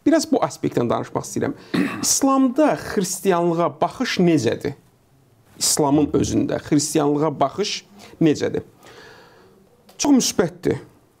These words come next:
Mən iki dənə misal çəkəcəm. Mən bunu ona görə deyirəm ki, görək ümumiyyətlə nəzəri baxımdan, yenə də deyirəm, İslamda, müsəlmançılıqda xristianlığa baxış necədir? Bu birinci məqam.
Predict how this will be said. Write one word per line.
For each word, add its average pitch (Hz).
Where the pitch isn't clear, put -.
Mən 262
iki -
dənə 196
misal 165
çəkəcəm. 127
Mən 202
bunu 226
ona 220
görə 254
deyirəm 123
ki, 117
görək 254
ümumiyyətlə 190
nəzəri 196
baxımdan, 156
yenə 160
də 123
deyirəm, 120
İslamda, 151
müsəlmançılıqda 143
xristianlığa 147
baxış -
necədir? 165
Bu 147
birinci 147
məqam. 175